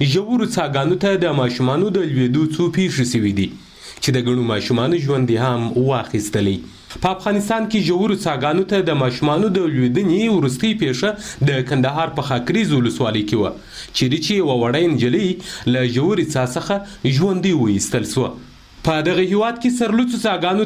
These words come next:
ته د ماشومانو لویدل او د هغوی وژل کېدل نه یوازې افغانستان لړزولی، بلکې نړۍ هم ولړزول.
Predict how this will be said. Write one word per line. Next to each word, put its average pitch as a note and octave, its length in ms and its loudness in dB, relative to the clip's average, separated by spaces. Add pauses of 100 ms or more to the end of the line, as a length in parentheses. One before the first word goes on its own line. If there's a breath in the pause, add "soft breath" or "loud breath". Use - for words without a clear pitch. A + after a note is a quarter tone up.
ته G#3+ 40 2 (120)
د G3 40 2 (120)
ماشومانو D#3+ 560 2
لویدل C#3+ 400 2
او G3+ 60 2 (100)
د - 100 2
هغوی D#3 300 0
وژل B2 280 2 (120)
کېدل E3+ 300 2 (480 loud breath)
نه B3+ 120 2
یوازې F3 400 2
افغانستان B2 580 0 (120)
لړزولی، C3 560 0 (400 loud breath)
بلکې D#3+ 280 -2 (100)
نړۍ D#3+ 200 2 (140)
هم G#3+ 180 2
ولړزول. A2 540 2